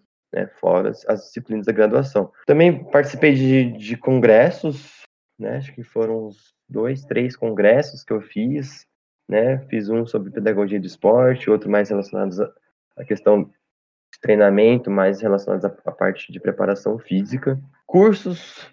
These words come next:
né, também fiz o curso aí do,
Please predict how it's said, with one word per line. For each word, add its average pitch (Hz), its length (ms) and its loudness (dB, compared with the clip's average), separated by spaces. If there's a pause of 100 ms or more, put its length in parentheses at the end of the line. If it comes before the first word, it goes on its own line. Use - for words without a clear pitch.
(140)
né, 123 440 4 (240)
também 131 540 0 (360)
fiz 107 160 -10
o 110 60 -10
curso 113 340 -6
aí 101 140 -4
do, 92 320 -6